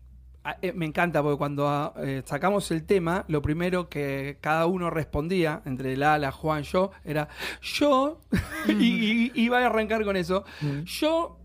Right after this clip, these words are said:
Speaker 1: sí me considero, no sé si cambiante, eh, porque quiero,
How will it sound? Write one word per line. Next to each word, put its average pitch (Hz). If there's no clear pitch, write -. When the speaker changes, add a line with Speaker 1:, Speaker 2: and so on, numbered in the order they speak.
Speaker 1:
sí 196
me 170
considero, 240
no 233
sé 262
si 220
cambiante, 196
eh, 151
porque 143
quiero, 220